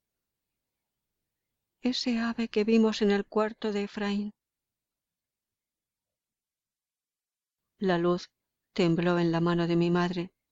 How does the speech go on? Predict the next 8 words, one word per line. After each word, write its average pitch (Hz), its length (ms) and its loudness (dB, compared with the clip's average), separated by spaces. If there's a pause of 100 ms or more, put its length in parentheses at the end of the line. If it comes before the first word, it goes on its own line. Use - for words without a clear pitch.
(680)
quien 170 300 0
dijo: 170 440 -4 (1800)
"Pero, 226 340 -2
niña, 185 600 -2 (640)
¿cómo 311 280 2
te - 140 -4
asustas 196 580 -2
así?". 202 380 -4